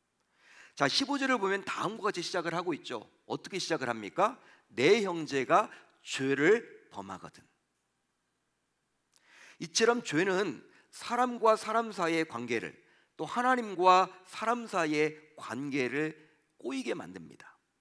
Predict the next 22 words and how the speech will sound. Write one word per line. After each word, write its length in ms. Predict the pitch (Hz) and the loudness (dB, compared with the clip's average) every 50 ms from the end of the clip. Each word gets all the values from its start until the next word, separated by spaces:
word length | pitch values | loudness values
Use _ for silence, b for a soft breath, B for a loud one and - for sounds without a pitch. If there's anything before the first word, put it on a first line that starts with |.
| _ _ _ _ _ _ _ _ _ _ _ _ _ _ _ _ _ _ b b b b b b b b b b b | _ _ _ _ _ _ _ _ _ _ _ _ _ _ _ _ _ _ b b b b b b b b b b b
창세기 400 | - 226 247 247 262 254 254 247 | -2 -2 0 0 0 0 0 -2
삼 180 | 214 226 240 | -4 -4 0
장을 220 | 240 247 233 233 226 | 2 2 4 4 2
보면 500 | 170 151 139 147 185 214 190 135 110 - | 2 0 0 0 2 2 0 0 -2 -6
첫사람 460 | - - 247 - - 247 226 233 226 - - | -10 -10 -10 -6 -4 2 4 4 4 4 -2
아담이 760 | - - - 170 165 156 165 240 226 143 90 76 - - B B B B B B B | -6 -4 0 2 2 2 4 4 4 4 2 -4 -10 -20 B B B B B B B
하나님이 500 | - - 240 254 262 262 254 247 240 247 233 | -6 0 6 6 8 8 6 4 2 0 0
금했던 600 | - 165 165 185 202 190 - - 196 190 196 196 | 0 0 2 2 0 0 0 0 0 0 0 0
선악을 440 | 196 - 233 233 233 226 220 214 - - | -4 -4 0 2 2 2 2 0 0 2
알게 440 | - 117 127 175 196 202 180 220 233 | 4 6 8 8 6 4 4 6 8
하는 340 | 220 208 214 214 208 156 - | 8 8 8 6 0 -2 -4
나무의 580 | 123 120 107 143 170 180 202 208 214 214 185 - | -2 2 2 2 2 2 2 4 4 4 4 4
열매를 460 | 139 151 170 170 180 180 175 180 175 | 2 2 2 2 2 4 4 4 2
먹은 360 | 139 135 131 131 156 156 135 - | 2 0 0 0 -2 -4 -4 -4
이후에, 600 | 135 131 135 131 131 170 180 143 107 87 - B B B B B B | -4 -4 -2 2 6 6 6 6 4 2 -6 B B B B B B
즉 260 | B - 156 - - - | B -4 -4 -4 -6 -4
죄를 400 | - 160 185 233 277 285 277 247 | 0 2 4 6 6 6 6 4
짓게 440 | - 247 - - - - 208 214 202 | 0 -4 -6 -8 0 4 4 6 8
된 240 | 196 208 208 190 - - | 8 6 4 4 0 -2
이후에 600 | 135 139 139 135 135 165 196 160 110 85 - B B B B B B B | 0 0 0 4 4 6 6 6 6 2 -2 B B B B B B B
그동안 480 | - 202 180 240 240 - 247 233 208 | -6 -4 -2 0 4 4 4 4 4
좋았던 640 | - - 165 180 180 175 175 - - 180 180 180 175 | 0 4 6 8 8 6 6 4 6 6 6 6 2